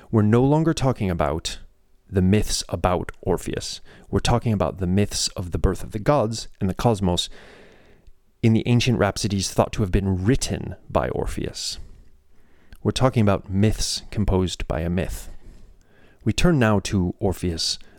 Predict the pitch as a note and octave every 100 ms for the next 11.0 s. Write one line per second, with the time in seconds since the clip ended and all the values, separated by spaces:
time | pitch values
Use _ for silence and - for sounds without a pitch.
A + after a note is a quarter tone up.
0 | - F#2+ F#2+ F2 G#2 A2 E2 C2 - -
1 | - F2+ F#2+ - F2 E2 E2+ D2+ - -
2 | G#2+ F2+ E2+ E2 D#2 D2+ A#2 A#2 D2+ -
3 | - - - - - - - G2 F#2 -
4 | F2+ - - - A#2 - E2+ F2+ A1 -
5 | - - - G#2+ G2 F#2 E2+ F#2+ G#2 -
6 | E2+ D2+ E2+ - - - - - - -
7 | F#2 D#2 - - G2 - - - - -
8 | - - - - - _ - - _ _
9 | - B2+ - F3+ A#2 D2+ - F#2 - G2+
10 | - A#2+ F2+ E2+ - A2+ F#2+ E2+ E2